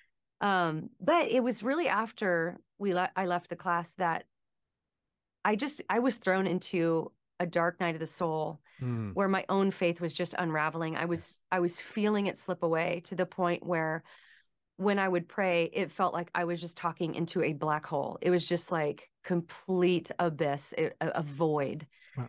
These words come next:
Speaker 2: you know,
Speaker 1: And
Speaker 2: it
Speaker 1: I
Speaker 2: sounds like that stop six, stop seven piece that Barna described, right? That
Speaker 1: Mm.
Speaker 2: discontentment, that brokenness. What do you do with that?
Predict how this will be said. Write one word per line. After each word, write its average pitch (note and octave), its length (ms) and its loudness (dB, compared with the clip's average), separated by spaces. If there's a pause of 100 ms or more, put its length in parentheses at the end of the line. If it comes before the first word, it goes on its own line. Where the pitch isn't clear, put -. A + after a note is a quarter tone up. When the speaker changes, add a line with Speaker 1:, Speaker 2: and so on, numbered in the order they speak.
Speaker 2:
you C#3+ 80 -6
know, G3 60 2
Speaker 1:
And F#3+ 80 6
Speaker 2:
it F#3 60 6
Speaker 1:
I F3 80 4
Speaker 2:
sounds C#3+ 320 4
like A#2 280 0
that A2 200 0
stop A#2 420 0
six, - 360 -4
stop A2 300 0
seven G#2 680 -2
piece C3+ 280 0
that F#2 180 -6
Barna G2 280 -4
described, F#2 560 -4 (180)
right? - 200 -4
That G2+ 160 -8
Speaker 1:
Mm. F3+ 140 0
Speaker 2:
discontentment, D3 760 -4
that F#2+ 200 -2 (280)
brokenness. G#2 680 -2
What G#2+ 120 -4
do A#2+ 60 -2
you G#2 80 -4
do G2 160 -4
with F3 160 0
that? - 200 -12